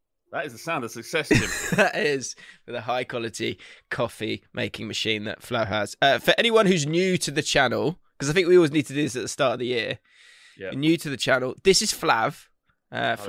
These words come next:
Speaker 2: Flav is one of my best mates. And, uh, me and Flav do a podcast. And for those of you who know, there are a lot of inside jokes. And what I thought I might do, this is just as a warning, guys. This is a reset pod. This is a reset pod, guys, because it's a new season.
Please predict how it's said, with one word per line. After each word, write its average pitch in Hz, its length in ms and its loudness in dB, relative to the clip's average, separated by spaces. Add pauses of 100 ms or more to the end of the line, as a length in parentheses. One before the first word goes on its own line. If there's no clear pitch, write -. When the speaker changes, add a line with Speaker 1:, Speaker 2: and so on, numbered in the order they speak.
Speaker 2:
Flav - 20 -2
is 107 120 -8
one 117 120 0
of 113 60 0
my 113 240 0 (360)
best 120 240 -2
mates. - 520 -6 (540)
And, 131 440 -2
uh, 131 140 4
me 135 160 4
and 117 60 -4
Flav 120 160 2
do 117 100 0
a - 20 -2
podcast. - 540 -4 (100)
And 117 360 -2
for - 120 -8
those 120 240 0
of 110 80 -8
you 120 140 -4
who 113 60 -4
know, 120 320 2
there 123 240 0
are 127 280 2
a 131 60 2
lot 135 360 2
of 127 240 -4
inside 123 560 -2
jokes. 120 460 -2 (200)
And 127 140 -8
what 151 120 0
I 160 40 0
thought 156 240 -4
I 143 40 0
might 151 380 0
do, 120 260 -4
this - 340 4
is 165 240 2
just - 240 -4
as 139 120 -2
a 147 60 2
warning, 131 400 4
guys. 127 300 -2 (200)
This 147 140 -4
is 170 80 -4
a 170 80 2
reset 156 480 2
pod. 135 300 2 (180)
This 120 160 -4
is 139 140 -2
a 165 80 2
reset 151 400 0
pod, 117 240 -2
guys, 127 320 0 (160)
because 113 200 -6
it's 113 140 -10
a - 20 -6
new 113 160 -4
season. 120 500 -4